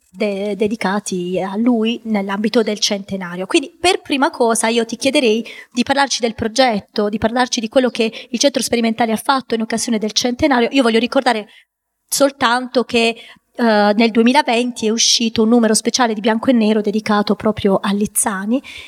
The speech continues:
E però molte cose avete fatto, ed ecco, come, presentaci questa, questa storia e questo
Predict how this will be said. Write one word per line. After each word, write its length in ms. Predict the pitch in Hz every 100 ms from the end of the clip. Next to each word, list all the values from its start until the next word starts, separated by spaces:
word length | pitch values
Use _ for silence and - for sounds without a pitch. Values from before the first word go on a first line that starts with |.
| - _ _ 269
E 540 | 247 233 226 220 214
però 220 | 285 262 -
molte 380 | 214 240 -
cose 240 | 226 254 220
avete 260 | 226 262
fatto, 640 | 330 214 208 _ 233 233 -
ed 200 | 220 233
ecco, 280 | - 214
come, 420 | - 269 262 240 240
presentaci 500 | 254 294 262 240 247
questa, 480 | 233 - 233 226 233
questa 260 | 226 -
storia 720 | 220 - _ - 226 226 226
e 60 | 214
questo 440 | 214 202 226 208